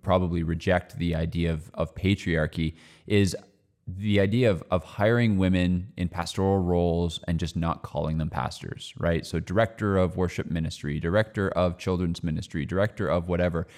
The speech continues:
and they'll call them a director rather than a pastor because they're a complementarian church, but functionally, they're still very egalitarian.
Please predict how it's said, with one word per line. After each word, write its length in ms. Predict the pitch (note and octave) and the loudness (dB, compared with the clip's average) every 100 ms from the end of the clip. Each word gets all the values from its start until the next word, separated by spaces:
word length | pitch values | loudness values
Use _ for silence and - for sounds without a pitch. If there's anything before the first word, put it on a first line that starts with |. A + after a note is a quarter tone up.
| - - | -12 -2
and 100 | G2+ | 0
they'll 80 | |
call 140 | F#2 B2 | 2 2
them 120 | A#2+ | 4
a 40 | G2+ | 4
director 380 | G2+ G2 - | 4 2 2
rather 220 | F2 F2 E2+ | 2 2 2
than 80 | |
a 40 | D#2+ | 0
pastor 560 | - D#2 D#2 - E2 | -2 -2 -2 -2 -2
because 520 | D#2+ E2 - D#2+ D#2 - | -2 -4 -2 -2 -2 -2
they're 180 | G2 | -4
a 60 | F#2+ | -4
complementarian 680 | - - E2 D#2 D2+ D#2 E2 | -6 -6 -6 -4 -4 -4 -4
church, 300 | B2+ G#2+ - | -2 -4 -6
but 100 | - | -16
functionally, 960 | - - B2+ C3+ - E2+ D#2 C#2 - - _ _ | -6 -2 0 0 -2 -2 -2 -4 -8 -12 _ _
they're 100 | - F#2 | -2 -2
still 240 | - G2+ | 0 -2
very 440 | D#2 G2 F2+ F2 | 0 2 4 4
egalitarian. 880 | D#2+ D2+ E2+ E2+ - D#2 D2 - - | 0 -2 -4 -6 -4 -2 -4 -6 -12